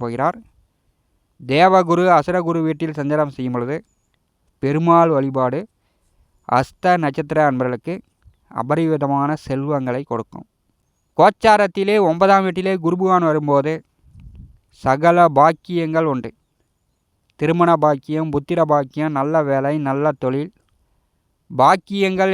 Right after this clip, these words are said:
என்று சொல்லக்கூடிய அனைத்தும் கன்னி ராசி, அஸ்த நட்சத்திர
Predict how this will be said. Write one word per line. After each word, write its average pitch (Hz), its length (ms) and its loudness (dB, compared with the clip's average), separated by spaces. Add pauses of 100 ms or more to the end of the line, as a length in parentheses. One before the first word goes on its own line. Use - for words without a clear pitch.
என்று 170 200 -4
சொல்லக்கூடிய 160 500 -2 (180)
அனைத்தும் 160 520 -4 (1700)
கன்னி 156 280 -2
ராசி, 147 300 -2 (120)
அஸ்த 139 320 -4
நட்சத்திர 143 320 -4